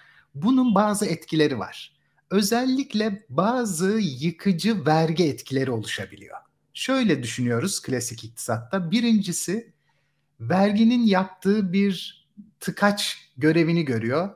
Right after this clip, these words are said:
Fiyatlara vergi arttırıldığında nasıl talep birden düşüyorsa, enflasyonist ortamda da tabii bazı türlerinde, bazen çünkü, e, talebi de patlatabiliyor. Bazı türlerinde enflasyon sanki onun üzerine vergi gelmişçesine bizi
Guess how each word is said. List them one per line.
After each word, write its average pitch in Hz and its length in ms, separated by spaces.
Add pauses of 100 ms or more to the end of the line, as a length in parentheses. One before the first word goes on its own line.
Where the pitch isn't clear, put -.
(140)
Fiyatlara 165 720 (120)
vergi 143 480
arttırıldığında 151 760
nasıl 165 320
talep 143 360
birden 143 360
düşüyorsa, 160 680 (340)
enflasyonist 185 720
ortamda 165 440
da 170 100
tabii 156 240
bazı 127 340
türlerinde, 107 460
bazen 127 340
çünkü, 135 540 (140)
e, 123 220
talebi 135 320
de 123 120
patlatabiliyor. 117 800 (360)
Bazı 202 460
türlerinde 156 800 (120)
enflasyon 202 640
sanki 220 400
onun 196 120
üzerine 185 380
vergi 175 300
gelmişçesine 180 880 (440)
bizi 190 600